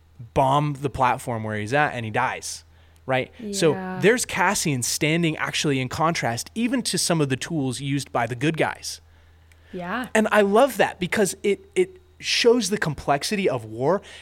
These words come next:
Speaker 1: It shows that these questions aren't easy, but it resolves it in a way that says, "Look,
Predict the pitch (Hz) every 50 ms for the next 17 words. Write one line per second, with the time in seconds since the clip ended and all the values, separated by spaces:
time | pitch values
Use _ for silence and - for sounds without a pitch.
0 | - - 151 - - 208 190 202 185 - 180 160 - - - 160 180 - - 247
1 | 226 190 185 160 147 131 - - 123 117 117 135 139 - 220 226 220 - - -
2 | - - 185 - - 196 185 - 165 143 123 120 - - 151 160 190 233 262 240
3 | 196 180 175 151 - 170 160 151 139 131 143 170 226 269 254 226 165 - - -
4 | 143 123 120 - - - 190 226 226 226 -